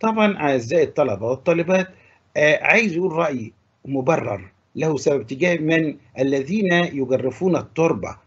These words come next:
تربة ال-، ال-، تربة الأراضي الزراعية ويقيمون المباني، بيبنوا عليها وكلام من ده كله. اكتب في ضوء فهمك، شوف بقى فهم السؤال مرة تانية، اكتب في ضوء فهمك الموضوع رأيا مبررا تجاه من يجرفون،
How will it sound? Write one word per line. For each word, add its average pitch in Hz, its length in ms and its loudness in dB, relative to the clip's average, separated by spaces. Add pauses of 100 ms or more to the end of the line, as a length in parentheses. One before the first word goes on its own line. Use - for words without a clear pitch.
(120)
تربة 151 340 0
ال-، 127 300 0
ال-، 123 320 2
تربة 151 320 2
الأراضي 120 480 -2
الزراعية 113 580 -2 (440)
ويقيمون 180 560 4
المباني، 139 500 4
بيبنوا 131 380 -2
عليها 127 400 0
وكلام 127 380 2
من 120 180 -2
ده 113 100 -4
كله. 107 240 -8 (600)
اكتب 240 240 2
في 165 180 -8
ضوء 185 200 2
فهمك، 180 400 -2
شوف 123 140 -10
بقى 139 140 -2
فهم 143 180 -4
السؤال 151 300 -6
مرة 160 180 2
تانية، 196 360 0
اكتب 151 260 -2
في 113 200 -8
ضوء 123 120 -8
فهمك 196 420 -2
الموضوع 147 400 -2
رأيا 135 340 2
مبررا 135 640 2
تجاه 160 240 2
من 147 160 2
يجرفون، 117 400 -4